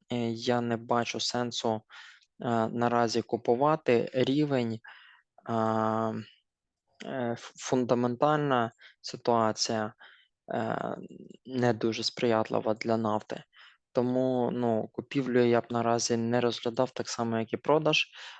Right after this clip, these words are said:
У нас, в принципі, ми були, ми в цей рух переживали в позиції, взяли свій рівень профіту достатньо непоганий. На минулому тижні,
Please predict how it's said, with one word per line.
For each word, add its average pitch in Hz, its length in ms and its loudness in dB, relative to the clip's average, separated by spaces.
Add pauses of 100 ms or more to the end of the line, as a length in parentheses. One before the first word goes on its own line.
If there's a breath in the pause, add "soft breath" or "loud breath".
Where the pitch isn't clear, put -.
(140 loud breath)
У 127 60 -6
нас, 127 260 0
в - 60 -12
принципі, 123 460 -2
ми 120 200 2
були, 117 560 2
ми 120 160 -2
в 110 60 -2
цей 120 220 2
рух 120 240 0
переживали 113 640 2
в 110 100 -6
позиції, 147 760 0 (440 loud breath)
взяли 110 380 4
свій 117 320 2
рівень 113 340 0
профіту - 460 0
достатньо 147 460 -2
непоганий. 131 600 -4
На 113 160 0
минулому 117 540 0
тижні, 110 440 -2